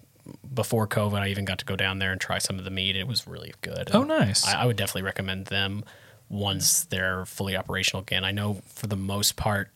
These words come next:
Speaker 1: when covid first hit, they really changed their production from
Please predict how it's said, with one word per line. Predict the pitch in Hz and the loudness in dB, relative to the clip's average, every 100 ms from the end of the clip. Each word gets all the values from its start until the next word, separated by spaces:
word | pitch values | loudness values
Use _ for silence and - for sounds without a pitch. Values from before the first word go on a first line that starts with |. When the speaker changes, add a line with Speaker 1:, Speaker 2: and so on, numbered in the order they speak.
| 120 - - - | -16 -18 -20 -12
Speaker 1:
when | 123 110 95 | -4 -4 -2
covid | - 101 98 | -2 -2 -4
first | - 101 - | -2 0 0
hit, | - 110 - | 2 0 0
they | 139 104 95 98 - - - | -2 0 0 -4 -10 -18 -6
really | 117 120 113 | 0 2 4
changed | 101 - 107 107 - | 4 2 2 0 0
their | 101 | 0
production | - 104 92 - - 101 98 | -2 -4 -2 0 0 0 -6
from | - 95 95 | -4 -4 -4